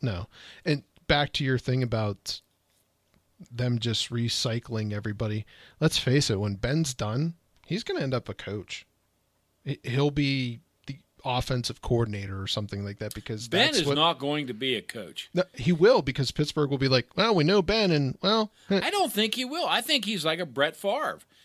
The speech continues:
Speaker 2: He's about Ben and Ben only. And when he's done, he's done.
Speaker 1: Yeah.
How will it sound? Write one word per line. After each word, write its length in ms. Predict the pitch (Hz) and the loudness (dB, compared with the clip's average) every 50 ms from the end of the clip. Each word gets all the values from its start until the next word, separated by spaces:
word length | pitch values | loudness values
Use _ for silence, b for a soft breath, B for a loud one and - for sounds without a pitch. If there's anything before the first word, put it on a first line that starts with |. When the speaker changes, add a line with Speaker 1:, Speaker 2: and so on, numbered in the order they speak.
| b b | b b
Speaker 2:
He's 300 | - 147 185 240 269 302 | 0 0 0 0 0 -4
about 520 | 269 247 190 160 170 185 156 135 127 113 | -2 0 2 4 4 4 2 0 -4 0
Ben 380 | 107 151 151 143 131 131 143 156 | 2 4 4 4 4 2 0 -2
and 300 | 143 160 147 131 107 101 | -4 -6 -6 -6 -4 -2
Ben 260 | 135 131 139 147 151 | 0 0 0 0 0
only. 460 | 165 190 247 302 254 131 101 92 95 | -2 -2 -2 -4 -4 -6 -6 -8 -8
And 120 | 110 127 | -8 -4
when 160 | 131 139 143 143 | -2 -2 -2 -2
he's 260 | 127 165 202 226 196 | -2 -4 -4 -6 -8
done, 360 | 139 117 139 139 147 160 170 | -4 -2 0 0 0 0 0
he's 220 | 147 147 190 233 | -2 -2 -4 -4
done. 420 | 214 147 151 180 240 294 - 98 - _ _ _ _ _ _ - - | -4 -2 -2 0 0 -2 -4 -6 -8 _ _ _ _ _ _ -12 -8
Speaker 1:
Yeah. 260 | 156 180 180 175 180 | -6 -4 -2 -4 -4